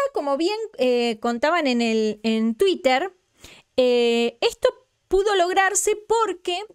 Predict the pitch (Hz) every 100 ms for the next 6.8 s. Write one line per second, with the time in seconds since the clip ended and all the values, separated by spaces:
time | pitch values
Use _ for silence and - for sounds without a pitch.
0 | - 285 294 370 - 339 339 359 339 359
1 | 339 381 370 269 247 240 262 330 359 285
2 | 285 294 - 220 - - 269 - 254 -
3 | 285 277 277 359 - - 277 415 _ _
4 | _ _ _ _ _ - 311 - - 302
5 | 349 - - - 403 - _ 254 294 359
6 | _ _ _ _ 240 311 381 539